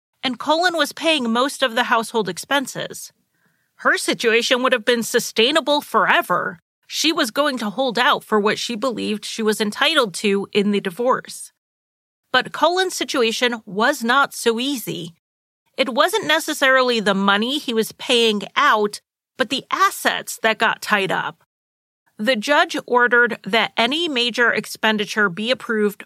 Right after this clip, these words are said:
by the court. The judge was basically trying to stop Cullen from hiding his wealth somehow.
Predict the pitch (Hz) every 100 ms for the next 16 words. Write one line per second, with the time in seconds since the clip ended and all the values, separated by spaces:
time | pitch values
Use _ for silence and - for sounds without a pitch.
0 | _ 196 185 175 170 - - - - -
1 | _ _ _ _ _ _ _ _ - 320
2 | 349 381 320 320 302 - 254 247 262 247
3 | 233 - 233 - 214 - 214 214 - 214
4 | 202 202 - 202 202 190 185 - 202 202
5 | 190 180 175 180 - 175 165 180 - -
6 | - 196 170 175 151